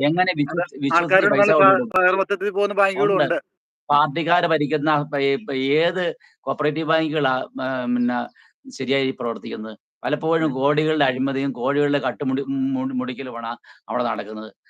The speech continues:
Speaker 1: അപ്പോൾ ഞാൻ പറയുന്നത് ഈ കോപ്പറേറ്റീവ് ബാങ്കുകൾ പൂർണ്ണമായിട്ട് നിർത്തലാക്കി സ്റ്റേറ്റ് ബാങ്കിലേക്ക് മെർജ് ചെയ്യുകയോ എന്നോ ചെയ്യണം.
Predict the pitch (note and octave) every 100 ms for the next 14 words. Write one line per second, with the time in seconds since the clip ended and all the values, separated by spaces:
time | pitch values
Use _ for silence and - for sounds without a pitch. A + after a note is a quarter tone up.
0 | _ - B2+ D#3 E3 E3 E3+ E3 D#3 C3+
1 | C#3 D3+ D3 D3 D3+ D3+ D3 C#3 C3 -
2 | _ - C3 D3+ D#3 D#3 C#3+ C3 A#2+ C3
3 | B2+ A2+ A#2+ A2+ _ _ - - D#3 E3
4 | D#3+ D3 C#3 C3+ B2+ C3 B2+ B2 C#3 C#3
5 | B2 A#2+ A#2+ B2 B2 B2+ A2 G#2+ G#2